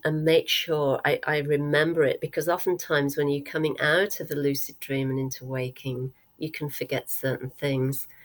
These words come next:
So I, I've trained myself to really remember and to bring the information back, especially if I'm asked to share something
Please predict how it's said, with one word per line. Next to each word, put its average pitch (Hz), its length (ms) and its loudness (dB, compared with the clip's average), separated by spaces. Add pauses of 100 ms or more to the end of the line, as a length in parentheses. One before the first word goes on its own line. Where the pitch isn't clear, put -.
(340)
So - 140 0
I, 160 180 2
I've - 240 0
trained 170 520 6
myself 151 680 4
to 147 100 0
really 143 420 0
remember 139 760 2 (840)
and 147 180 0
to 151 120 -2
bring 147 380 4
the 143 120 2
information 139 960 0
back, 147 420 2
especially - 680 2
if 156 200 4
I'm 143 260 4
asked - 800 0 (420)
to 117 100 -6
share 135 360 2
something 131 840 -4